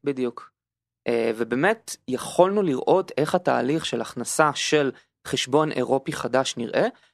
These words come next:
לא רק מהצד שלנו של המדדים והגרפים, אלא ממש מהצד של לקוח גדול ומשמעותי, שמאמץ לחיקו את המערכת הזאת, בהינתן, א',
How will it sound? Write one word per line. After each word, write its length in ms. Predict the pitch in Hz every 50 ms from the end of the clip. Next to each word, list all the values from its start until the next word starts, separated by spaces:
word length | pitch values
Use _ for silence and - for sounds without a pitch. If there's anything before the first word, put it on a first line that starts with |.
| _ _ _ -
לא 180 | 127 131 147 175
רק 180 | 190 220 214
מהצד 380 | 208 185 160 151 - 170 165 160
שלנו 380 | - - 143 139 151 165 175 156
של 160 | - 139 127
המדדים 460 | 123 120 117 117 117 117 131 135 131
והגרפים, 500 | 135 131 135 185 220 233 - 208 180 147
אלא 180 | - 135 131 127
ממש 420 | 127 123 123 127 151 170 156 -
מהצד 400 | 160 127 - - - 127 131 127
של 260 | - 139 131 131 131 - _ _ _ _ _ _ _ -
לקוח 460 | - 127 - - - 165 165 165 - 151
גדול 480 | 131 139 135 117 113 139 147 151 156 143
ומשמעותי, 800 | 151 139 127 - - - 123 120 117 120 - - 175 196 233 269 _ _ _ _ _ - -
שמאמץ 720 | - 135 127 127 120 120 120 123 127 143 160 156 - -
לחיקו 460 | 156 143 - 127 - - - 131 131
את 120 | 131 - -
המערכת 540 | 120 113 113 110 113 127 135 - 180 - 180
הזאת, 360 | 175 175 214 254 269 262 - _ _ _ _ _ - -
בהינתן, 640 | 139 131 127 131 131 127 - 175 175 185 185 185 175 - -
א', 200 | - 135 143 139